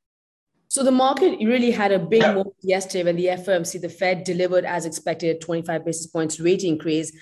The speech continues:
But what was really astonishing is that he worked so hard to reassure the market that the banking system is safe and resilient. And then a few hours later, we see Pacific Bank Corp looking at strategic options. Honestly, I think the Fed is doing what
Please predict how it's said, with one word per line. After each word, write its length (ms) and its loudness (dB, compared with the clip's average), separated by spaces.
But 80 4
what 140 6
was 160 2
really 160 4
astonishing 580 0
is 60 -4
that 120 0
he 200 -6
worked 260 0
so 320 0
hard 360 -4
to 100 -6
reassure 500 -2
the 80 -6
market 440 -4
that 100 -2
the 60 -8
banking 340 -6
system 340 -4
is 140 -4
safe 340 2
and 100 -2
resilient. 680 0
And 200 2
then 180 2
a 60 -6
few 240 2
hours 160 2
later, 260 2
we 80 -4
see 240 -6
Pacific 380 -4
Bank 240 0
Corp 200 0
looking 240 -4
at 60 -4
strategic 480 -6
options. 580 -2
Honestly, 480 4
I 40 4
think 140 -2
the 60 2
Fed 240 2
is 100 0
doing 320 -2
what 220 4